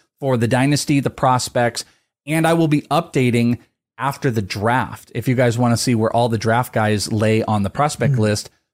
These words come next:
Speaker 1: make sure you're part of the Patreon, in this league dot com. You can also get in the GroupMe rooms. You can chat with us, hang with us. You could send Bogman private messages on the GroupMe that he has to respond to. Um, you know, maybe you could,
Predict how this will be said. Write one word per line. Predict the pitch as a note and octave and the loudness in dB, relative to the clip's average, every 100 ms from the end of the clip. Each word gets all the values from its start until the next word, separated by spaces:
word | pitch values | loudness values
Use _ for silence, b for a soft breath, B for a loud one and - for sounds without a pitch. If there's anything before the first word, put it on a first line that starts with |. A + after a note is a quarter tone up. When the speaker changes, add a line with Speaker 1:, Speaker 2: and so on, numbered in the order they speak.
| - | -6
Speaker 1:
make | D3+ - | -4 2
sure | D#3+ | 4
you're | C#3 | 2
part | - C3+ - | 2 0 2
of | A#2 | -2
the | G#2+ | -2
Patreon, | - E3+ - D#3+ D3 | 0 0 2 0 2
in | C3 | 2
this | C#3 A#2+ | 0 2
league | B2 | 0
dot | B2 A#2+ | 2 0
com. | - C3 B2+ | 2 2 2
You | A2+ | 2
can | A#2 | 0
also | A2 | 0
get | A2 A2 | 0 0
in | G2+ | 0
the | G2 | 0
GroupMe | A#3 A#3 G#3 | 0 2 2
rooms. | F3 E3+ D#3+ B2+ | 2 2 2 0
You | |
can | A#2+ A2 | -2 0
chat | F3+ D3+ | 0 2
with | D3 | 2
us, | D3 C3 | 0 0
hang | C#3+ C#3 | -2 0
with | C3+ | 2
us. | C3+ - | 2 2
You | A#2 | 0
could | A#2+ G2+ | 0 0
send | C#3+ C3 | 0 2
Bogman | A#2+ A#2+ A#2+ A2+ | 2 2 0 0
private | B2+ A#2+ A#2 | 2 0 2
messages | A#2 A#2 A2+ A2 G#2+ | 0 0 -2 0 0
on | A2 G#2+ | 2 2
the | G2+ | 0
GroupMe | A#2+ A2+ A2 | 0 0 0
that | G#2 | 0
he | G2 | -2
has | - - B2+ - | -4 -2 0 0
to | B2+ | -2
respond | A2+ - A2 A2 G#2+ | -2 -2 -2 0 0
to. | A2+ G#2+ G#2+ A2 B B _ | 0 0 -2 -6 B B _
Um, | G#2 G2+ G2 G2 F#2 F2+ - | -6 -2 -2 -2 -6 -8 -6
you | A2+ | 0
know, | |
maybe | A2 A2 A2+ | 2 4 2
you | A2+ | 2
could, | G#2+ | -2